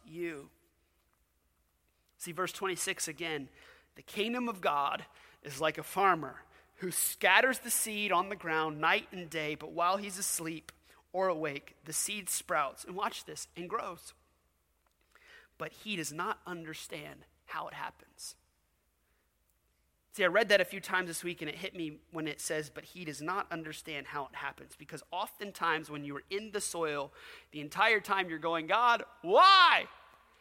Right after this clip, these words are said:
And when finally God finally comes through, you go, "Oh." Now I see why.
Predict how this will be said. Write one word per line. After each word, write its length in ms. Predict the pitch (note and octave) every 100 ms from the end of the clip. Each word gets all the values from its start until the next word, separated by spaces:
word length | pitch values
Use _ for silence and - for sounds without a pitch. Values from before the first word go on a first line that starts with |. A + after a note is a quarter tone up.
| - -
And 200 | F#3 G#3+
when 100 | G3+
finally 460 | E3+ B3 D#4 D#4 C#4+
God 360 | A#3+ B3 A3+ - -
finally 640 | - - E4 F4+ F4 E4+ C#4
comes 360 | D4 D4 C4
through, 460 | - D4+ A3 G3 D4 - _ _ _ _ _ G3
you 80 |
go, 320 | F#3 F3+ C#3 C3 - _ _ _
"Oh." 220 | D3+ C#3 C3+ _ _ - - - - _ _ D3 _ _ _ _ _ _ _ _ A3+ B3 _ - _ _ _ _ _ _ D#3+
Now 240 | G3+ G#3+
I 40 |
see 200 | F#3 -
why. 260 | D3+ -